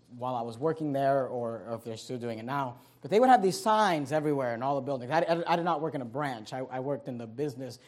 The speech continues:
uh, banking department. It was, uh, o-, outside of a branch. And they would, they would have these signs everywhere, and here's what the signs read.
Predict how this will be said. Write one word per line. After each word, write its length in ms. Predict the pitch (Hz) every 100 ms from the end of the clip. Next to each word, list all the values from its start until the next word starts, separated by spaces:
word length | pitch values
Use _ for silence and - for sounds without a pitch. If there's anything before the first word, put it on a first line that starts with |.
| - -
uh, 160 | 120 117
banking 320 | 127 139 135
department. 600 | 120 - 135 120 117 113
It 120 | 113
was, 380 | 113 110 - - 62
uh, 40 | 71 69 -
o-, 240 | 120 120
outside 320 | 120 120 131 110
of 80 |
a 40 | 110
branch. 440 | 127 127 117 - _ - -
And 140 | 165
they 80 | 180
would, 240 | 190 190 185
they 60 |
would 100 | 185
have 140 | 214 214
these 120 | -
signs 440 | 254 285 294 226
everywhere, 400 | 202 165 151 175
and 100 | 202
here's 140 | 233 240
what 100 | 202
the 100 | 185
signs 320 | 196 196 165
read. 280 | 240 208